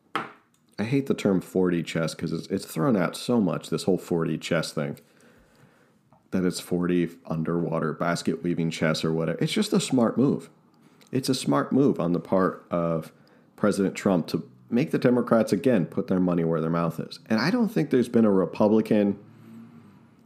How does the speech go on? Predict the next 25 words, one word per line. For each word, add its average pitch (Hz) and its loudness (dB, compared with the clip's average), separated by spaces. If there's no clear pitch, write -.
to 113 4
date, 98 2
mi-, 98 2
and 113 4
I 120 6
wasn't 131 4
around 107 2
during, 120 4
I 98 2
wasn't, 104 0
I 95 -2
was 101 2
a 92 0
baby 98 2
during 101 2
Reagan's 104 2
second - -4
term, 107 2
so - 2
I 147 6
don't 170 4
remember 107 4
what 120 2
Reagan, 120 2
but 98 -4